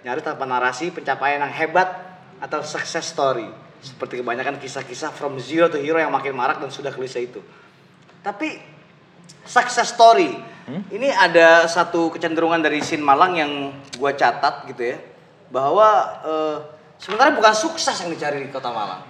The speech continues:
Speaker 1: bag-, dari para band atau dari para orang-orang, tapi bagaimana, eh, keberanian atau nyali untuk berekspresi gitu ya.
Speaker 2: Mm-hmm.
Speaker 1: Sukses urusan nomor tiga lah, atau nomor seratus dua belas satu lah gitu ya.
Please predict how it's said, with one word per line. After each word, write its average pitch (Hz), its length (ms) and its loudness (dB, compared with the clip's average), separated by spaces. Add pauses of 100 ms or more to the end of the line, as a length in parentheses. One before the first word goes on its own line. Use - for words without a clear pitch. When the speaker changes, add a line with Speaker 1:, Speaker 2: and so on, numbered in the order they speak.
(120)
Speaker 1:
bag-, 123 320 -10
dari 131 180 -6
para 120 220 -2
band 110 200 -8 (460)
atau - 80 -20
dari 127 120 -6
para 123 220 -2
orang-orang, 113 480 -4
tapi 214 400 -8 (300)
bagaimana, 170 640 0 (260)
eh, 170 500 -6 (600)
keberanian 180 840 4
atau 165 680 -2
nyali 185 380 4
untuk 190 180 -6
berekspresi 135 960 -10
gitu 92 160 -20
ya. - 140 -20 (680)
Speaker 2:
Mm-hmm. 113 260 -18
Speaker 1:
Sukses 196 460 -4 (240)
urusan 151 240 -12
nomor 143 320 -10
tiga 143 400 -6
lah, - 140 -12 (100)
atau 143 160 -14
nomor 143 160 -12
seratus - 480 -10
dua 131 180 -4
belas 131 220 -4
satu 131 340 -10
lah 143 200 -10
gitu 135 260 -10
ya. 139 160 -8